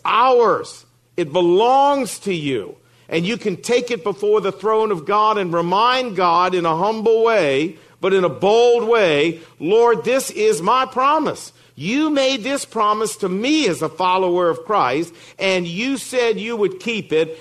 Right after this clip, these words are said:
and I'm here, Lord, sort of to remind you." Not that you may need to be reminded, but I'm sort of here to remind you,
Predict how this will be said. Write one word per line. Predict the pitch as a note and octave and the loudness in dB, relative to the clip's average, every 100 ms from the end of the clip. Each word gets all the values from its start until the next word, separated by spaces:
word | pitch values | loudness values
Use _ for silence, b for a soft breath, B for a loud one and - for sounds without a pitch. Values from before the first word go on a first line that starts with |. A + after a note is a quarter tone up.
| B | B
and | - D#3+ | -4 0
I'm | F3+ G#3+ A3+ | 2 2 2
here, | G3+ A3+ A3 F3 | 0 0 0 0
Lord, | F3 F3+ F3 F3 F3+ D#3 b b b _ _ _ _ | 2 2 2 2 2 -4 b b b _ _ _ _
sort | - - B4+ A#3+ | -18 -6 -2 0
of | F3+ - | -2 -4
to | E3 | -8
remind | E3 C3+ C3+ A2 G#2 | -8 -4 -4 -6 -8
you." | A2+ E3+ | -6 -2
Not | F#3 C3 | -2 -4
that | - - | -6 -8
you | F3+ | -4
may | E3 | -4
need | D3+ D#3 C3 | -2 -4 -6
to | |
be | B2+ C3 | -6 -6
reminded, | A#2 F#3 C#4+ C4+ E3+ F3+ F#3 | -6 -2 0 0 -2 -4 -4
but | B3 C4+ | -4 -4
I'm | C#4 | -6
sort | - A#4+ D4 C4+ | -6 -4 -2 0
of | |
here | A3+ A#3 | 0 -2
to | G3+ | -2
remind | G3 G#3+ A#3+ C#4 A#3+ F#3 | -2 -4 -4 -2 -4 -4
you, | D3+ E3 | -2 -2